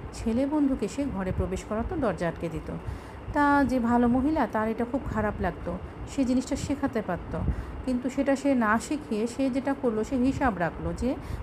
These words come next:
কখনো কোনো সময় বিচার সালিসে গুনে গুনে বলতে হবে, "আমি তো হিসাব কিতাব তেমন লেখাপড়া করতে জানি না, তো আমি আমার মাথার কাছে যে মটকি রাখ-, থাকে আছে, সেই মটকিতে আমি একটা করে পাথর রাখি, প্রত্যেক দিন রাখতে রাখতে মটকিটা ভার হয়ে গেল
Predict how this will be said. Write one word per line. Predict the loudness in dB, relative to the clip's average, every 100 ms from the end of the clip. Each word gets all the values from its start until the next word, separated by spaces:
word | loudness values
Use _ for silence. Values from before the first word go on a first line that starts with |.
| 0
কখনো | 2 4 4
কোনো | 4 2
সময় | 2 0
বিচার | 0 -2
সালিসে | -2 -2 0 -2
গুনে | 0 2 2
গুনে | 2 2
বলতে | 0 0 0
হবে, | 0 0 -2 -6 -10 -2
"আমি | 0 2
তো | 2
হিসাব | 2 0 -2
কিতাব | -2 -2 0
তেমন | 0 0 -2 -4
লেখাপড়া | -2 -2 -2 -2
করতে | -2 -2
জানি | 0 0 0
না, | -2 0
তো | 2
আমি | 4 4 0 -4 -6 -2
আমার | 0 0 0
মাথার | 0 0
কাছে | -2 0
যে | 2
মটকি | 0 0 -2 -2
রাখ-, | 0 -2
থাকে | -2 -2 -4 -2 -2
আছে, | -4 -2
সেই | 0
মটকিতে | 0 0 -6 -4
আমি | -4 -2
একটা | -4 -4 -2
করে | 0 0
পাথর | -2 -2 -4
রাখি, | -2 -2 -2 -4 -6 -2
প্রত্যেক | -2 0 2 4
দিন | 4
রাখতে | 4 2 0
রাখতে | 0 2
মটকিটা | 2 0 -2 -2
ভার | 0 -2 0
হয়ে | -2 -2
গেল | -2